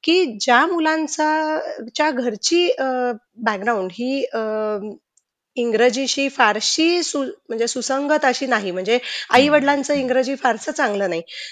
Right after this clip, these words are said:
Speaker 1: त्या
Speaker 2: हम्म.
Speaker 1: मुलांना त्या इनिशियल वर्षांमध्ये बहुधा
Speaker 2: हम्म.
Speaker 1: बऱ्यापैकी स्ट्रगल हे करायला लागतं. कारण कसं आहे की एक शब्दही तुम्ही इंग्रजीत शिवाय बोलूही शकत नाही एकमेकांशी.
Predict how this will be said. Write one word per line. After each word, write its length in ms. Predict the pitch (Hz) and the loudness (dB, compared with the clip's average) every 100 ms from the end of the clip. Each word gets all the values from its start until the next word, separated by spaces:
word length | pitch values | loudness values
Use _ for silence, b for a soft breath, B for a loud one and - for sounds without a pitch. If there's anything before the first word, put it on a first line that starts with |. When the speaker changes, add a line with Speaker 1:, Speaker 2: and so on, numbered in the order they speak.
| B - | B 8
Speaker 1:
त्या 100 | 320 | 8
Speaker 2:
हम्म. 140 | 392 | 8
Speaker 1:
मुलांना 420 | 339 285 247 262 | 2 2 2 -2
त्या 400 | 302 269 269 285 - _ _ _ - | 0 0 0 -2 -6 _ _ _ -4
इनिशियल 640 | 254 285 349 - 339 330 | -2 0 0 2 2 2
वर्षांमध्ये 800 | 277 220 - 233 220 165 185 277 - B B - | 2 2 0 -2 -2 -6 -6 -8 -8 B B 0
बहुधा 260 | 247 247 302 | 2 2 2
Speaker 2:
हम्म. 320 | 349 - 220 | 0 -4 -4
Speaker 1:
बऱ्यापैकी 460 | 240 247 285 285 | 0 0 0 -2
स्ट्रगल 400 | 302 - 220 214 | -2 -2 -2 -2
हे 100 | 220 | -2
करायला 380 | 294 254 180 165 | 0 0 0 -4
लागतं. 260 | 147 - - | -6 -10 -4
कारण 280 | 240 254 277 | -2 -2 -2
कसं 260 | - 302 | -4 -2
आहे 60 | 302 | -2
की 220 | 339 - | -2 -2
एक 180 | 294 302 | -2 0
शब्दही 400 | - 247 208 320 349 | 0 0 2 2 2
तुम्ही 200 | 311 320 | 0 0
इंग्रजीत 420 | 262 262 269 330 - _ - | 0 2 2 -2 -6 _ -4
शिवाय 460 | - 320 311 277 185 | 0 4 8 8 6
बोलूही 500 | 208 285 302 359 359 | 4 6 8 6 6
शकत 320 | 294 196 160 | 4 2 0
नाही 140 | 160 | 2
एकमेकांशी. 680 | - 226 190 170 139 131 - | 6 6 4 0 -2 -6 -10